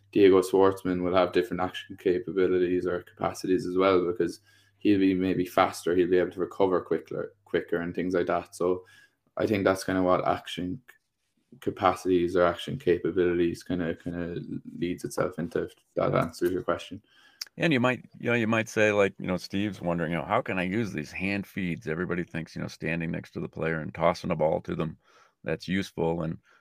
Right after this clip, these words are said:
Speaker 2: and I think from a skill standpoint, it's not gonna be very useful.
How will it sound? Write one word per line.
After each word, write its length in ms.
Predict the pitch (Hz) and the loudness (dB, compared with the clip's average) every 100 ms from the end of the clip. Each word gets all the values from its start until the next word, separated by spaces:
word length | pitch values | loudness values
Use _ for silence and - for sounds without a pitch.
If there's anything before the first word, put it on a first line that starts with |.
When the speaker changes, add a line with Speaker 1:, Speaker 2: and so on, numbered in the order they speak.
| _ | _
Speaker 2:
and 100 | 85 | -2
I 60 | 82 | -2
think 260 | - 87 - | 0 -2 0
from 280 | - 87 78 | 0 0 0
a 40 | |
skill 600 | - - - 127 147 170 | -6 -12 -4 2 4 4
standpoint, 720 | - 87 78 73 - 80 78 | -2 -4 -2 -4 -6 -6 -6
it's 140 | - 92 | -6 0
not 200 | 101 67 | 2 2
gonna 140 | 90 | 0
be 120 | 95 80 | 0 0
very 280 | 78 73 | 0 0
useful. 440 | 78 76 - - | -2 -4 -8 -12